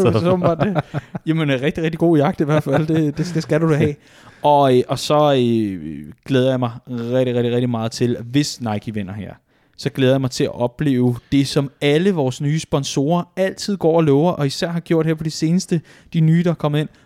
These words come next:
Speaker 1: Uh, men får en oplevelse, man aldrig har
Speaker 2: Ja,
Speaker 1: fået
Speaker 2: det bliver
Speaker 1: før.
Speaker 2: spændende.
Speaker 1: Jeg glæder mig så meget til at blive, altså til, at det bliver verdensomspændende brand, og man kan mærke, at det bare boomer interessen for Liverpool, også i forhold til merch, og også i forhold til alt det andet, der
Speaker 2: Ja.
Speaker 1: omgiver noget andet.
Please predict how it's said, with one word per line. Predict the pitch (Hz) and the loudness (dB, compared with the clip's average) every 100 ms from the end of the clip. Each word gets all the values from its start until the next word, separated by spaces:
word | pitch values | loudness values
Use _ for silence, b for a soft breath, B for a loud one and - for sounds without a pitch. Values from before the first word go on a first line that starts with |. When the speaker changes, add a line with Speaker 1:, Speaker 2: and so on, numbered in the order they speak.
| b - | b 0
Speaker 1:
Uh, | 156 151 147 139 | 2 2 2 2
men | 135 127 | 0 0
får | 165 165 | -2 0
en | 156 | 0
oplevelse, | 139 - 156 151 | -2 0 0 -2
man | 139 - | -6 -4
aldrig | 156 175 180 | -2 0 -2
har | |
Speaker 2:
Ja, | 104 | 2
Speaker 1:
fået | 156 151 | 2 2
Speaker 2:
det | |
bliver | - | 2
Speaker 1:
før. | 113 | 0
Speaker 2:
spændende. | - 110 110 127 | 0 -2 -2 -4
Speaker 1:
Jeg | 123 - | -6 -8
glæder | - 117 107 | -2 0 2
mig | 113 113 | 0 -4
så | - 110 | -4 -6
meget | 104 85 113 | -6 -8 -8
til | - - | -8 -8
at | - - | -10 -8
blive, | 120 117 - | -8 -6 -4
altså | 127 117 | -4 -4
til, | - 127 | -4 -4
at | 117 - | -4 -8
det | - | -4
bliver | 120 110 107 | -2 -2 -2
verdensomspændende | 113 113 135 - 120 - 127 107 113 | -4 -4 -8 -8 -12 -6 -4 -2 -4
brand, | - 110 113 | -4 -4 -4
og | 123 | -6
man | 117 | -6
kan | - 117 | -6 -6
mærke, | 113 110 107 113 139 - | -4 -2 -2 -4 -6 -8
at | 113 - | -8 -8
det | - | -8
bare | 107 113 - _ _ _ | -6 -6 -6 _ _ _
boomer | - 170 175 151 - b b b - | 2 4 4 2 -2 b b b -6
interessen | 127 110 110 113 127 | -4 -2 -2 -4 -6
for | 135 | 0
Liverpool, | 123 123 127 120 - | 0 2 0 -2 0
også | 127 127 | -2 -2
i | - | -2
forhold | 117 113 | -2 0
til | 113 | 0
merch, | 113 113 - | 0 -2 -4
og | 120 | -6
også | 117 123 | -6 -6
i | |
forhold | 123 113 | -2 -4
til | - | -4
alt | - 131 | -6 -4
det | 120 | -2
andet, | 110 120 123 | -2 -2 -2
der | |
Speaker 2:
Ja. | 107 | -2
Speaker 1:
omgiver | 113 120 117 113 | -2 -4 -4 -2
noget | 117 110 | 0 0
andet. | 101 117 | 0 -4